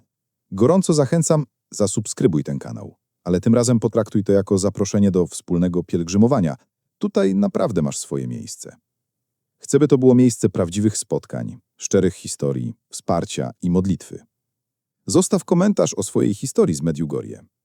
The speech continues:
Napisz, co najlepszego wydarzyło się w twoim sercu po zetknięciu z tą wspólnotą i jak przesłania Maryi wpłynęły na twoje życie. Napisz, jeśli ten materiał był dla ciebie ważny, albo czego z niego dzisiaj się nauczyłeś. Każde słowo jest dla mnie cenne i buduje przestrzeń, do której zawsze możesz wrócić.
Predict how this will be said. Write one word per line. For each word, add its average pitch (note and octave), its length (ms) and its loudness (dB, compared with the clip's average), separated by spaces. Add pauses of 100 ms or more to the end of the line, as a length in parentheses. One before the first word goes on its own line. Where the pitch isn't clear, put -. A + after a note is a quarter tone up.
(120)
Napisz, C#3+ 420 -2
co - 200 0
najlepszego C3 500 4
wydarzyło F#2 420 2
się E2+ 120 -6
w - 40 -10
twoim F#2+ 280 0
sercu G2 320 0
po F#2+ 140 0
zetknięciu D#2+ 500 -4
z - 40 -16
tą D#2 140 -6
wspólnotą - 600 -2 (500)
i E2 100 -4
jak F2 260 -2
przesłania F#2+ 460 0
Maryi E2 340 0
wpłynęły D2 420 -2
na D2 100 -2
twoje F#2 260 2
życie. - 320 -4 (760)
Napisz, G#2 360 -4
jeśli E2+ 200 -6
ten F2 120 0
materiał D#2 340 0
był D#2+ 120 -2
dla D2+ 160 -4
ciebie D#2 260 -2
ważny, D2+ 380 -2
albo E2 260 0 (460)
czego F#3+ 300 4
z C#3 60 -2
niego C3 240 6
dzisiaj E2+ 300 -2
się D#2 160 -2
nauczyłeś. D2 680 -4 (720)
Każde A#2+ 380 2
słowo G#2 260 4
jest F2+ 140 4
dla F2 140 4
mnie E2+ 160 4
cenne G#2 420 4
i F#2+ 120 -2
buduje F2 320 2
przestrzeń, - 560 0
do D#2+ 80 2
której D#2+ 260 -2
zawsze F2 440 -2
możesz D#2 300 -2
wrócić. - 420 -8